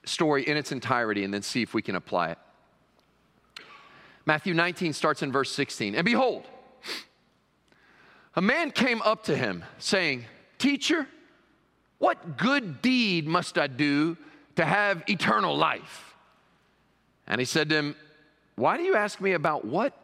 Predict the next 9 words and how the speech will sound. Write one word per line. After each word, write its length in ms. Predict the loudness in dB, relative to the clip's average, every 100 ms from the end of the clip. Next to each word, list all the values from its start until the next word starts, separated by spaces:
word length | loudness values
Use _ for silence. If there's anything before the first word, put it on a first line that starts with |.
| _
is 460 | -2 0 -2 -8 -8
good? 420 | -2 -2 -2 -6 -14 -6
There 300 | -2 0 0
is 400 | 0 -2 -4 -4
only 280 | -2 0 -2
one 380 | 0 -2 -4 -10
who 520 | -6 -2 0 -2 -4 -2
is 540 | 0 0 -4 -8 -16 -16 -6
good. 380 | -4 -4 -12